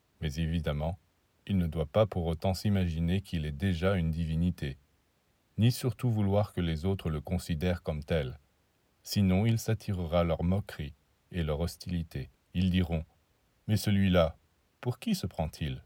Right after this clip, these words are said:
Il devient fou. » Et on ne pourra pas tout à fait leur donner tort. Donc, quel que soit le travail intérieur que vous faites,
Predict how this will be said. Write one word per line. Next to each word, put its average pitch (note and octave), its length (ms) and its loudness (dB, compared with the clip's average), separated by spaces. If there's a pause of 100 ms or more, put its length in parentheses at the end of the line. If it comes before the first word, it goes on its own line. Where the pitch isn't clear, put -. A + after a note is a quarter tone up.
(180)
Il C3+ 140 0
devient F#2+ 280 2
fou. » D#3 300 0 (840)
Et G2+ 100 4
on G2 80 4
ne G2+ 80 4
pourra F2+ 320 0
pas C#3+ 220 4
tout C3+ 180 -6
à A#2 80 0
fait - 180 -4
leur G2+ 160 -2
donner D#2 260 -2
tort. - 380 -10 (1120)
Donc, D2+ 360 -6 (100)
quel G2 160 0
que F#2+ 140 -4
soit G2+ 200 0
le F2 100 0
travail E2+ 420 0
intérieur F2+ 520 0
que - 80 -12
vous D2 160 -6
faites, - 420 -8